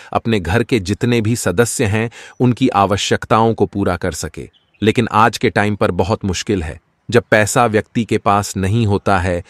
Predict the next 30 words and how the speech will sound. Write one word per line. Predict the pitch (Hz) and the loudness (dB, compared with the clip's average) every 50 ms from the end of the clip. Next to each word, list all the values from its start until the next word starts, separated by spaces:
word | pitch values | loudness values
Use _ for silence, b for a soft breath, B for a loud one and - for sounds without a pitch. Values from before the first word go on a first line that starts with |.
| B B B B - | B B B B -2
तो | 127 | -2
थोड़ी | - - - - 135 135 139 147 151 | -2 0 2 4 4 6 6 4 2
सी | 131 - 127 113 101 | 0 -2 -2 -4 0
कोई | - 123 123 131 135 131 | 4 6 6 6 6 4
भी | 117 101 110 110 107 107 B B B B B - | 2 2 0 0 0 -2 B B B B B -2
अगर | 110 110 123 117 | 2 2 2 2
उसे | - 120 113 - 135 120 | 2 0 0 2 0 0
जीवन | 104 95 101 113 123 120 131 131 | 0 0 0 0 2 2 2 2
में | 123 120 117 110 | 2 2 0 0
समस्या | 104 - - 113 104 110 107 - - - 123 113 | 0 0 0 0 0 0 -2 -2 -2 0 2 2
आ | 110 - - 98 104 113 | 2 0 2 2 2 2
जाती | 110 107 107 98 95 - 113 104 | 2 2 0 0 0 -2 -4 -4
है, | 87 90 92 90 90 B B B B _ | -2 -2 -2 -2 -4 B B B B _
कोई | - 117 113 104 | 2 2 2 2
दुख | 90 85 110 135 - - - - | 2 2 2 2 2 0 0 0
आ | 104 95 | 2 2
जाता | 85 95 82 78 - 87 82 80 | 2 0 -2 -2 -2 -2 -2 -2
है, | 82 82 62 - - _ _ _ _ _ - | -4 -6 -10 -12 -16 _ _ _ _ _ -2
न | 107 113 | 0 2
वो | 113 98 101 117 131 | 2 4 4 4 4
भी | 120 113 120 139 135 | 4 4 2 2 2
उसके | 120 113 - - - 113 101 | 0 -2 -4 -2 -2 -2 -2
जीवन | 87 87 104 110 110 117 117 113 | 0 0 0 0 2 2 0 0
का | 104 - 95 87 | 0 0 -2 0
दुख | 85 101 127 123 - - B B B B | 2 0 0 0 -2 -6 B B B B
उसे | - 127 - - 117 104 | -6 -2 0 0 0 2
बड़ा | 92 101 107 113 110 | 2 4 4 4 4
लगने | 104 95 92 90 101 101 95 | 4 2 0 0 -2 -2 -2
लगता | 90 87 - _ - 87 82 | -2 -4 -4 _ -4 -2 -2
है। | 80 80 65 60 | -4 -6 -8 -10